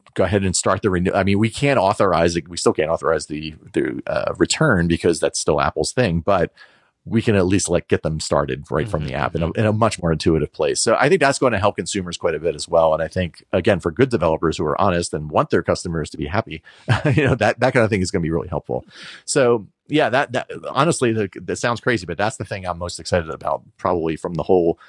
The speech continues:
Speaker 1: W W D C. I wanted them to do this for a long time. I think a lot of developers who are maybe afraid of doing subscriptions before 'cause it's too hard will start doing it now.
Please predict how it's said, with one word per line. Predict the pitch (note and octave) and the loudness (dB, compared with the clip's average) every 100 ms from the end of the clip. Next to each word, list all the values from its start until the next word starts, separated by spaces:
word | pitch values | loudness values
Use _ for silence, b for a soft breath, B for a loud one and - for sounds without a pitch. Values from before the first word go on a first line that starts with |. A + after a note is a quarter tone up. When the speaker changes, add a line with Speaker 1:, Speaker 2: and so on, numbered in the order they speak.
| B B B | B B B
Speaker 1:
W | G2 G2 | 2 2
W | E2+ | 0
D | E2+ | -2
C. | - F2+ | -2 0
I | E2 | 0
wanted | D#2 G#2 G#2+ | 0 0 2
them | F#2+ | 0
to | F2+ | 0
do | E2 E2+ | 0 0
this | E2 | 0
for | E2+ | 2
a | |
long | D#2+ E2 | 2 2
time. | E2 | 2
I | F2 | 2
think | G#2 F#2+ | 2 2
a | |
lot | F2 G#2 | 2 2
of | A2+ | 2
developers | G2+ F#2+ G2 F2+ | 2 2 2 2
who | F#2+ | 2
are | F2 | 0
maybe | E2 E2 | 2 0
afraid | - G2+ G2+ A2+ | 0 2 4 2
of | |
doing | G2 F#2 | 0 -4
subscriptions | F#2+ F2+ - - D#2+ | -6 -8 -8 -8 -10
before | E2 E2+ E2 | -8 0 0
'cause | D#2 D2 | 0 -6
it's | D2+ | -4
too | - F#2 | 0 0
hard | - D#2+ D#2 D#2 | 2 0 0 -4
will | D2 | -6
start | - F#2 D#2 | -2 0 2
doing | F#2+ E2 | 0 0
it | D2 | -2
now. | D#2+ D#2+ D#2 | -4 0 0